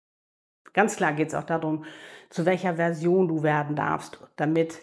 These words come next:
dieser Herzenswunsch sich dir auch zeigt, damit dieser Herzenswunsch auch lebendig wird, weil du ja dann auf einer ganz anderen Frequenz schwingen sollst, weil dieser Herzenswunsch ist ja eben auch da,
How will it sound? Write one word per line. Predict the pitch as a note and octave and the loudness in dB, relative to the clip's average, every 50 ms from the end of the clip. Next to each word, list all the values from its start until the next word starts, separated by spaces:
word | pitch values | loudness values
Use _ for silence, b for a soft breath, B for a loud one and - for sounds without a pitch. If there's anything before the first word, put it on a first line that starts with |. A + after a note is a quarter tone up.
| - _ _ - - | -20 _ _ -8 -6
dieser | F3 D3+ D3 C#3+ | -4 -2 -2 -4
Herzenswunsch | C3+ C#3 D3 C#3 C#3+ C#3+ - - D#3 D3+ - - - - D#3+ D#3+ D#3+ D#3 - | -4 -4 -6 -6 -8 -8 -10 -10 -10 -10 -10 -14 -10 -6 -4 -4 -4 -4 -6
sich | - - F3 D#3 D#3+ | -8 -8 -8 -8 -8
dir | - F#3 F3 - - | -6 -6 -6 -6 -6
auch | - - | -10 -14
zeigt, | - - F3 E3+ F3 F#3+ F#3+ - B B B B B | -10 -4 0 2 2 2 0 -4 B B B B B
damit | E3+ F3+ F3 F3+ | 4 4 4 4
dieser | F#3 E3+ E3+ E3 | 2 0 0 0
Herzenswunsch | C#3+ E3 F3+ F#3 - - F#3+ F3 - - - F3+ F#3 F#3 - | 0 0 -2 -2 -2 -4 -6 -6 -6 -4 -2 -2 -2 -2 -2
auch | - E3 - - | -4 -6 -4 -4
lebendig | F#3 E3 D3 F3 F3+ A3 A3 G3 E3+ - - | -2 4 6 6 6 6 4 0 -2 -4 -4
wird, | F3+ E3+ F3 D#3+ D#3+ - - - | -4 -4 -4 -4 -6 -8 -4 0
weil | D3+ F3 E3+ | 0 0 2
du | E3 | 4
ja | D#3+ D#3 | 2 2
dann | D#3 E3 D#3+ G3+ F#3 E3+ | 4 4 4 4 4 0
auf | E3 D3+ C#3 | -2 -4 -4
einer | D#3 F3 E3+ F3 | -6 -6 -6 -4
ganz | E3+ E3+ F3+ A3 A3+ - - | 0 0 0 0 0 -4 -2
anderen | F#3 F3+ F3+ E3+ D#3+ E3 D#3+ - | -2 0 0 0 0 -2 -4 -4
Frequenz | - - - D#3+ D3+ D3+ - - - E3 E3+ F#3 F#3+ - - - | -12 -10 -6 -6 -6 -6 -6 0 2 2 2 2 0 -4 -8 -12
schwingen | - - E3 D#3 D3+ D3 | -8 -4 -2 0 0 0
sollst, | C#3+ D3 D3+ D#3+ G3+ G3+ - - | 2 2 4 4 4 2 0 0
weil | F3 F3+ G3 A#3 | 2 2 2 2
dieser | A3+ F#3 E3 D#3+ | 2 2 0 0
Herzenswunsch | D3 E3+ F#3 A3 A3 - - B3 B3+ - G#3+ A3 A#3 C#4 - - | 2 2 2 2 0 -2 -6 -6 -4 0 0 2 2 0 -2 -4
ist | - F3+ - | -8 -6 -4
ja | G3 | -4
eben | - G3+ F3 F3+ | -2 -2 -2 -2
auch | - D3+ - | -4 -6 -4
da, | - F3 E3 F3 G#3+ B3+ | -2 0 2 2 0 -2